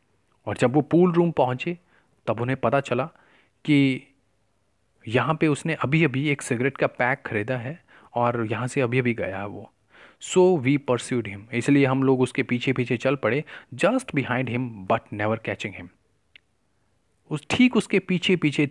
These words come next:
थे, लेकिन उसको पकड़ नहीं पाए। वो हमारे सामने नहीं आ रहा था, हमारे हाथ नहीं आ रहा था। For an hour till it was past one o'clock।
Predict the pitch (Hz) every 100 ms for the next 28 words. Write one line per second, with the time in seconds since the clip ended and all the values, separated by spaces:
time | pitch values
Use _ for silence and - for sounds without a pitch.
0 | - 143 196 - - 156 196 180 131 -
1 | 151 - 190 175 110 92 90 - _ _
2 | 156 165 127 113 139 160 - 117 170 123
3 | 90 92 113 117 123 110 139 - 92 87
4 | - - - _ _ _ _ _ - 165
5 | 156 156 151 - 117 127 170 - _ -
6 | 139 107 147 - 139 123 117 127 - _
7 | _ - 117 117 - 104 101 98 107 98